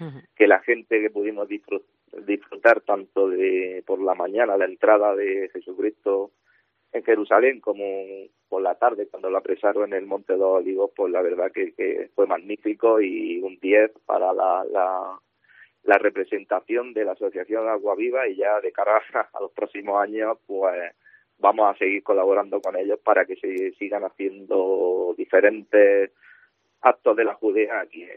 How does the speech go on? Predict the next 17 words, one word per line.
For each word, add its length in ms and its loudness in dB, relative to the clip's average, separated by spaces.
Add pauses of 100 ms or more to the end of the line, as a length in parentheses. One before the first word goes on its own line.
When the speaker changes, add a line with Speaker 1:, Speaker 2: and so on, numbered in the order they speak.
(140)
Speaker 2:
en 120 -14
Torre 260 0
Nueva 220 -8
Costa, 240 -4
porque 360 -8
ya 120 0
le 100 0
digo 240 -2
que 140 -6
la 100 -6
Speaker 1:
Mm. 80 -10
Speaker 2:
gente 220 -10
se 100 -6
quedó 220 -6
maravillada. 480 -4 (180)
Speaker 1:
Estupendo, 600 -10 (100)
maravilloso. 760 -6